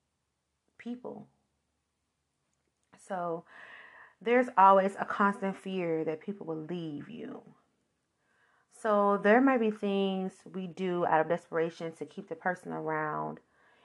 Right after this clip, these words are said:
even if it's unhealthy for us to do so. And I'm gonna list some of the things that we might do,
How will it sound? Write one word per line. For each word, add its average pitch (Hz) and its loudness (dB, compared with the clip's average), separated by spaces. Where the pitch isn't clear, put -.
even 214 2
if 196 -2
it's 175 -6
unhealthy 170 -2
for 175 -4
us 170 -8
to 170 -16
do 160 -10
so. - -8
And 196 -6
I'm 285 -4
gonna 247 0
list 196 0
some 202 -4
of 190 -4
the 175 -4
things 180 -8
that 170 -8
we 196 -8
might 170 -4
do, 160 -6